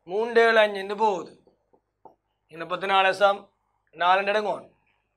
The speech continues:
சி சமன் முப்பத்தி நான்கு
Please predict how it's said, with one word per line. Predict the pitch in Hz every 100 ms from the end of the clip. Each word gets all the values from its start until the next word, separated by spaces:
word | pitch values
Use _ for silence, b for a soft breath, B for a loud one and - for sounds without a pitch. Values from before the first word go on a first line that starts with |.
| _
சி | 214 214 233
சமன் | 202 170 170 - _ _ _ _ _ _ _ _ _ _ _ _ _ _ _ _ -
முப்பத்தி | 180 196 220 220 233 233 240 240 - _ _ _ - 180
நான்கு | 202 214 220 226 208